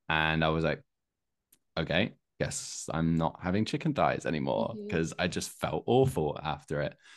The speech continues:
Speaker 1: So it's been, like, lots of little micro decisions to, to be in alignment with my energy, as well as, as a business owner. And if there's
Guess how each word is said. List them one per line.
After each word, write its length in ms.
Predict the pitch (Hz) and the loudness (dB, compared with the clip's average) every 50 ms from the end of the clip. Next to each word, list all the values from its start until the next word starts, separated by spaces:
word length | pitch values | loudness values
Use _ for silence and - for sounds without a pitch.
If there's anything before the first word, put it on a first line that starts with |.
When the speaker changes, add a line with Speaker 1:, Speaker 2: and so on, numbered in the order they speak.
| - _ | -20 _
Speaker 1:
So 100 | - - | -4 -2
it's 120 | 113 95 - | -2 0 4
been, 320 | - 120 117 113 110 107 | 6 6 8 8 8 6
like, 260 | 98 98 95 78 - _ - | 6 4 4 2 0 _ 2
lots 280 | 92 104 98 - - | 2 4 4 2 0
of 80 | 110 92 | 0 2
little 240 | 98 101 82 87 85 | 2 4 4 4 2
micro 400 | 85 82 85 82 - - 87 80 | 2 2 2 0 0 -2 0 0
decisions 680 | 78 80 - - 82 76 78 76 76 73 71 71 - | 0 -2 -2 -2 -2 -2 -2 -2 -4 -4 -4 -6 -6
to, 200 | - - - - - _ _ _ _ _ _ - | -6 -6 -8 -8 -10 _ _ _ _ _ _ -8
to 140 | - 87 78 | -6 -4 -6
be 580 | 71 - - 87 85 82 80 78 73 73 - - | -6 -4 0 2 4 4 4 2 0 -2 -6 -2
in 120 | - 87 80 | 0 0 0
alignment 520 | 80 80 78 78 80 80 78 78 76 - | 2 2 2 2 2 2 0 -2 -2 -4
with 240 | 78 80 78 73 - | -4 -4 -4 -2 -2
my 380 | 87 80 78 78 78 78 73 - - | -2 0 2 2 0 0 -4 -6 -8
energy, 460 | 73 78 80 80 78 - 78 78 73 - | -6 -4 -4 -4 -4 -2 -2 -4 -2 -2
as 140 | 90 90 - | -4 -4 0
well 220 | 95 92 90 87 | 2 2 4 4
as, 320 | 85 85 82 78 - - - - _ _ _ _ _ _ _ - | 4 2 2 2 0 -2 -6 -8 _ _ _ _ _ _ _ 0
as 160 | 101 101 90 | 2 2 4
a 40 | 92 | 4
business 360 | - 95 92 85 90 82 - | 4 4 4 4 4 4 4
owner. 220 | 92 87 85 82 80 | 4 4 4 4 4
And 140 | 78 80 | 2 2
if 120 | 80 80 - | 0 0 0
there's 260 | - 85 82 80 - | 0 0 0 0 -2